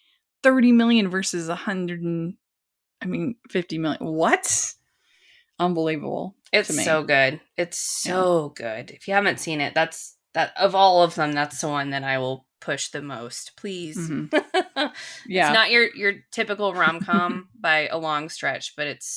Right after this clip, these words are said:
Speaker 2: such
Speaker 1: Yeah.
Speaker 2: a good movie.
Speaker 1: And I normally don't like dystopians. I'm not a Hunger Games fan. I didn't like, uh, whatever those ones with Shailene Woodley. I didn't like those.
Speaker 2: Oh,
Speaker 1: I don't
Speaker 2: Divergent.
Speaker 1: like 'em.
Speaker 2: Mm-hmm.
Speaker 1: Mm-hmm.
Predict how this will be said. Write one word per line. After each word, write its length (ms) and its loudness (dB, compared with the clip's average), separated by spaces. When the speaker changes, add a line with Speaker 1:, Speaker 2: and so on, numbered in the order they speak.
Speaker 2:
such 80 -4
Speaker 1:
Yeah. 240 2
Speaker 2:
a 40 -8
good 240 -6
movie. 420 -14
Speaker 1:
And 140 4
I 80 6
normally 640 4
don't 240 4
like 280 0
dystopians. 920 4
I'm 140 0
not 180 4
a 60 2
Hunger 260 2
Games 360 2
fan. 240 4
I 80 2
didn't 260 -2
like, 320 -2
uh, 200 2
whatever 320 -2
those 240 -4
ones 200 0
with 120 -4
Shailene 340 0
Woodley. 400 0
I 80 0
didn't 220 -4
like 240 -4
those. 160 6
Speaker 2:
Oh, 80 6
Speaker 1:
I 40 4
don't 40 -6
Speaker 2:
Divergent. 540 4
Speaker 1:
like 120 -2
'em. 160 2
Speaker 2:
Mm-hmm. 680 -6
Speaker 1:
Mm-hmm. 300 2